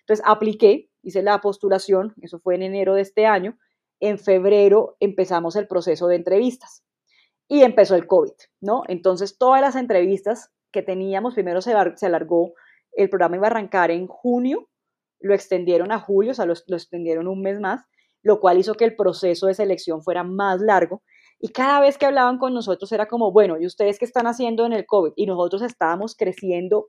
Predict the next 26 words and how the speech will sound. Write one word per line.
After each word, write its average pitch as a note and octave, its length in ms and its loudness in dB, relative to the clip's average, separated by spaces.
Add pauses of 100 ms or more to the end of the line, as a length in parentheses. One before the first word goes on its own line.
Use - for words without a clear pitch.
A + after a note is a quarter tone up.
como G3+ 320 4
locos, A3 600 4 (340)
como G3 280 2
locos, A3 380 4
como A3+ 220 -4
locos F#3 260 0
con G#3 160 -4
esta F3 200 -10
plataforma E3 500 -6
que G3 100 -8
lanzamos, E3+ 520 -6 (280)
cada F#3 260 4
vez F#3 140 4
más F#3+ 160 -6
clientes, F#3 480 0
cada F3 220 2
vez F3+ 120 0
más F3+ 160 -4
revenue. G3 340 0
Entonces E3+ 260 -2
eso F#3 200 -4
les G3+ 160 0
llamó E3+ 280 -2
la E3 60 0
atención F#3+ 400 -4
porque G#3 320 -4